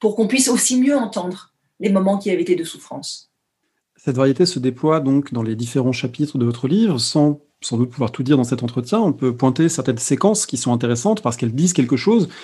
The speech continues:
Speaker 2: d'un contexte particulier, parce que c'est, cette historicité, euh, voilà, elle est, elle est très marquée, elle est très liée à des contextes.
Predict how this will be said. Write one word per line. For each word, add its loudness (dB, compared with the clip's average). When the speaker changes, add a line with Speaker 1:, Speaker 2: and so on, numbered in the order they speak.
Speaker 2:
d'un 4
contexte 0
particulier, -2
parce -2
que 0
c'est, -4
cette -8
historicité, 2
euh, 0
voilà, 0
elle -2
est, 2
elle 0
est -6
très 0
marquée, 2
elle 4
est 2
très -2
liée 4
à 2
des -2
contextes. -2